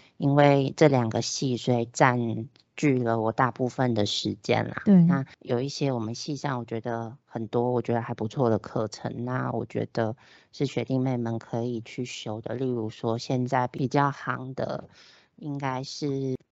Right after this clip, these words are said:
Speaker 1: 统计相关的，例如说，
Speaker 2: 嗯。
Speaker 1: 例如说 R 软体的使用，我觉得这个是，呃，学弟妹们可以多多去尝试的。在台大研究所的训练，其实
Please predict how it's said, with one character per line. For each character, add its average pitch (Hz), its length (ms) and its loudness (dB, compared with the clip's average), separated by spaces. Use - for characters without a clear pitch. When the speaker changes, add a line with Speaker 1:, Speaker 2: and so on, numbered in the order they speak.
Speaker 1:
统 135 260 -8
计 175 220 -4
相 135 320 -6
关 123 220 -6
的， 113 100 -8
例 143 120 -8
如 123 200 -4
说， 127 400 -4
Speaker 2:
嗯。 - 20 -10
Speaker 1:
例 131 60 -6
如 127 100 -6
说 - 140 -8
R 127 260 -8
软 127 240 -8
体 120 200 -14
的 110 120 -8
使 - 280 -10
用， 123 440 -2
我 139 100 -8
觉 139 140 -4
得 135 60 -2
这 147 140 -2
个 135 160 -4
是， 143 520 -4
呃， 120 320 -8
学 127 180 -4
弟 151 140 0
妹 147 180 2
们 117 300 -4
可 120 280 -4
以 120 440 -6
多 151 160 4
多 147 100 4
去 156 180 -4
尝 110 300 -8
试 120 320 -4
的。 - 220 -12
在 156 160 0
台 135 260 -8
大 147 180 -2
研 135 140 -4
究 135 160 -4
所 123 160 -6
的 113 140 -2
训 123 340 -4
练， 123 220 -4
其 117 160 -10
实 123 240 -6